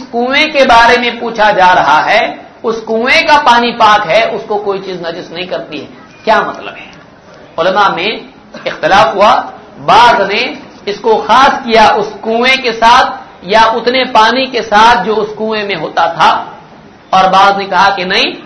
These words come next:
اس سے مراد ہر پانی ہے، تھوڑا پانی ہو یا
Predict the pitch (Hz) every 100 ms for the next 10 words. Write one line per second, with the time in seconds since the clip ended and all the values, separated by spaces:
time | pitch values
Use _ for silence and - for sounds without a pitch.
0 | - - 202 - 208 202 214 220 160 220
1 | - 220 226 233 208 277 - - - -
2 | 208 214 247 247 247 233 247 220 240 247
3 | 226